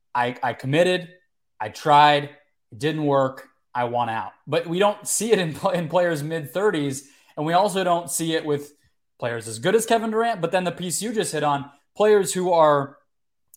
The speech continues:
so, um, public with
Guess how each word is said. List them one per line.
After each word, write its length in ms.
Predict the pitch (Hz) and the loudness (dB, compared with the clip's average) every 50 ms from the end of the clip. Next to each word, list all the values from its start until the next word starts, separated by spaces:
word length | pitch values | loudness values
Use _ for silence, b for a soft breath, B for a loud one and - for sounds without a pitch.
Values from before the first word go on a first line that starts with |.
| _ - | _ -10
so, 720 | - - - - 180 170 175 175 170 165 165 156 160 B B B B B B _ - | -6 -4 0 2 4 6 6 6 6 4 2 0 -2 B B B B B B _ 0
um, 640 | 139 139 135 131 127 123 120 113 113 113 110 104 _ _ _ _ _ _ _ _ _ _ _ _ _ _ _ _ _ _ _ _ _ _ _ _ _ _ _ _ _ _ _ - | 2 2 4 4 2 0 -2 -4 -8 -12 -16 -16 _ _ _ _ _ _ _ _ _ _ _ _ _ _ _ _ _ _ _ _ _ _ _ _ _ _ _ _ _ _ _ 0
public 480 | - 175 208 208 269 202 151 - - | 4 4 4 4 4 0 0 0 -2
with 240 | 147 156 147 151 - | -4 -4 -4 -4 -6